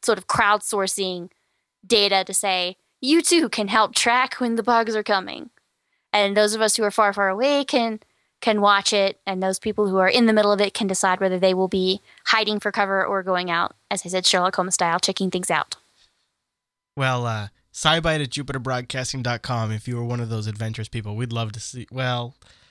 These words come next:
Speaker 2: we would see it. <laughs>
Speaker 1: Yes. We would share,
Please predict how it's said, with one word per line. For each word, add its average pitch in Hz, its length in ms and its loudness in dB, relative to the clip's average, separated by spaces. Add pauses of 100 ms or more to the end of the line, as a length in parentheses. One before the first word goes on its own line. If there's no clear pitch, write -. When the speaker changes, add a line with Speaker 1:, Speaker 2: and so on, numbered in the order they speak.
(320)
Speaker 2:
we 143 120 0
would 127 180 -2
see 113 280 -6
it. - 200 -12 (300)
<laughs> 311 100 6 (240)
Speaker 1:
Yes. - 260 2 (640)
We 330 140 6
would 370 120 4
share, 220 680 4